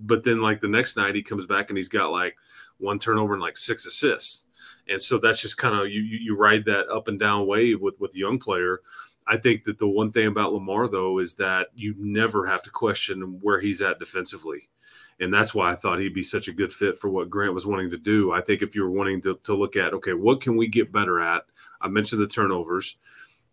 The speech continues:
It, it's a perimeter game. And I think that he is not,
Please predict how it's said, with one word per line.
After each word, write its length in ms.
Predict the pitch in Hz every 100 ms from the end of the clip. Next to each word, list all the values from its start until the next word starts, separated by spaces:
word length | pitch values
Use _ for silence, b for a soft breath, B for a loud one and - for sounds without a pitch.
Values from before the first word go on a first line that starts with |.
| -
It, 220 | 135 127
it's 220 | 151 120
a 80 | 113
perimeter 480 | 113 113 107 107 92
game. 360 | 85 101 78 - _ -
And 180 | 95
I 60 | 92
think 340 | 90 107 92
that 240 | - 98 95
he 240 | 101 104 101
is 160 | 95
not, 420 | 104 101 101 101